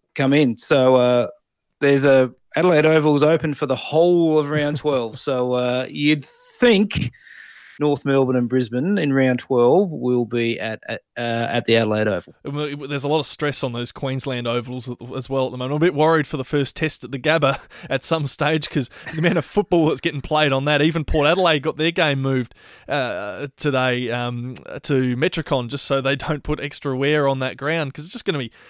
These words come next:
Speaker 2: like, those Queensland grounds are getting absolutely smashed at the moment. Like, the M C G's usually expecting a lot of games during winter, but Metricon Stadium, of all places, probably isn't expecting three games a weekend all year long, are they?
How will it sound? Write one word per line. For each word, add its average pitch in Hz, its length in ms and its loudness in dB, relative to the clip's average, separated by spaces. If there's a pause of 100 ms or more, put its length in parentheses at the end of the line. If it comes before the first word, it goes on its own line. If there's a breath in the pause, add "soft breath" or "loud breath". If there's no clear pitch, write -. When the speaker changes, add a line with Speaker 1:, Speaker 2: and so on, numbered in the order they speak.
(160 loud breath)
Speaker 2:
like, 202 120 -2
those 285 180 2
Queensland 170 420 -2
grounds 123 160 -4
are 120 40 -8
getting 120 180 -8
absolutely 131 720 -6
smashed 143 680 -6
at 110 60 -8
the 123 80 -8
moment. 117 260 -6
Like, 147 120 -2
the 190 100 4
M 277 100 -2
C 143 240 -2
G's 143 400 -2 (460 soft breath)
usually 139 460 -2
expecting 160 640 -4
a 131 60 -2
lot 139 160 2
of 131 100 -2
games 127 600 -6 (200)
during 135 400 -4
winter, 139 360 -2
but 175 240 -2 (360 soft breath)
Metricon 160 460 -2
Stadium, 156 460 0
of 123 100 -6
all 127 140 -2
places, 127 400 -6
probably 143 400 0
isn't 131 160 -6
expecting 135 480 -8
three 143 260 -6
games 127 300 -6
a 127 40 -2
weekend 127 400 -4
all 127 200 -2
year 123 180 -4
long, 147 200 -2
are 226 120 -2
they? 127 160 -2